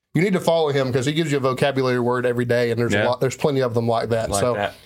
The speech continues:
Speaker 1: if you're interested by that, Don He-, Don Healy's a good follow, he's one of those people that make you feel s-, smarter for having watched him.
Speaker 2: <laughs>
Speaker 1: You know what I
Speaker 2: Fair,
Speaker 1: mean?
Speaker 2: fair, yeah.
Speaker 1: He's
Speaker 2: It's
Speaker 1: like, he's like Doctor Lane Norton of vocabulary.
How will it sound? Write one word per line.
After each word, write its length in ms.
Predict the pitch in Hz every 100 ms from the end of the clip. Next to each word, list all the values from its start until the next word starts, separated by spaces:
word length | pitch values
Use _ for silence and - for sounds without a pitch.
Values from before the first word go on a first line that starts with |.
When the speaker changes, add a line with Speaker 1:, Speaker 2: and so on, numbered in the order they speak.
| -
Speaker 1:
if 120 | 143
you're 120 | 160
interested 480 | 185 185 160 139 135
by 180 | 127 123
that, 260 | 127 123
Don 180 | 127 135
He-, 240 | 127 127 120 127
Don 260 | 135 143
Healy's 260 | 139 131 117
a 40 |
good 160 | 113 107
follow, 400 | 110 110 107 - _ _ _ - _ _ 185
he's 60 |
one 100 | 214
of 60 | 208
those 140 | 160
people 200 | 165 139
that 80 | 139
make 160 | 143 139
you 60 |
feel 120 | 127 123
s-, 160 | - -
smarter 420 | - - 131 127 117
for 140 | 117
having 240 | 120 117
watched 280 | 110 120 -
him. 220 | 127 120
Speaker 2:
<laughs> 20 | 123
Speaker 1:
You 260 | - 190 185
know 80 | 156
what 120 | -
I 60 | 131 -
Speaker 2:
Fair, 320 | - 131 131
Speaker 1:
mean? 200 | 131 131
Speaker 2:
fair, 380 | - 101 92 92
yeah. 320 | 92 92 92 - _ _ _ _ -
Speaker 1:
He's 180 | 113 139
Speaker 2:
It's 60 | 127
Speaker 1:
like, 320 | 143 135 - - _ _ _ _ _ _ _ _ _ -
he's 140 | 147
like 180 | 151 135
Doctor 260 | 127 131 127
Lane 200 | 127 123
Norton 320 | 123 123 123
of 460 | 120 117 107 - - _ _ _ _ _ _ _ _ -
vocabulary. 680 | 120 120 120 117 113 117